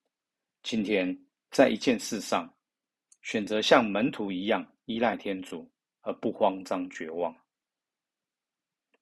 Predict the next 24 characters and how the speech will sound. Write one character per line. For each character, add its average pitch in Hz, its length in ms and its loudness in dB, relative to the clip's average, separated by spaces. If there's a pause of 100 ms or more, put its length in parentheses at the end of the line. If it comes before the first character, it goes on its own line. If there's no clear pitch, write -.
(300)
全 92 220 -4
心 92 240 -4
祈 - 240 -4
祷， 80 220 -6 (760)
感 101 160 0
谢 113 180 4
天 113 200 2
主 90 280 -4
给 113 180 4
我 117 80 8
们 95 100 -2
圣 104 240 2
母， 82 340 -8 (500)
让 107 180 2
她 104 140 2
陪 101 160 -2
伴 110 220 2
我 90 120 0
们 82 120 -6
的 90 100 -4
信 107 260 -4
仰 87 200 -4
旅 85 160 -8
程。 78 300 -10